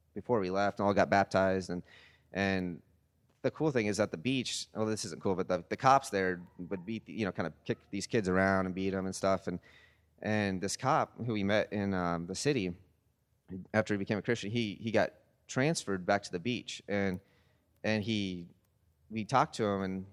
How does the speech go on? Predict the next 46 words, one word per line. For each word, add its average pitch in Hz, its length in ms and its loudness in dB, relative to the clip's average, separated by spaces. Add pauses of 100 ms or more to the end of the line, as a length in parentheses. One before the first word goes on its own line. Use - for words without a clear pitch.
(160)
he 117 80 -2
met 113 180 2
these 120 180 -4
kids, 107 420 2
and 90 120 -6
he 101 120 -6
wanted, 107 300 -2
he, 98 320 -8 (480)
you 104 140 -4
know, 90 140 -2
he, 90 320 -6 (400)
he 101 100 -16
said, 92 280 0
you 95 60 -6
know, 92 100 0
"I 98 140 -2
really 113 200 2
wanna 95 220 -4
help 101 160 -2
these 90 140 -8
kids 90 180 -2
out. 98 180 4
I 98 60 2
wanna 98 180 -2
teach - 220 -6
them 104 80 -2
the 90 60 -2
Bible. 90 280 2
I 92 80 0
wanna, 95 240 -2
like, 90 200 -4
read 104 240 -2
to 98 100 -2
'em. 92 160 0
I 92 80 -2
wanna, 92 200 -4 (440)
you 98 100 -4
know, 90 60 -2
teach 123 240 -2
'em 107 100 0
English 101 460 2
or 98 80 0
teach 165 160 2
'em 117 80 0
Spanish, 104 480 0
and, 90 400 -4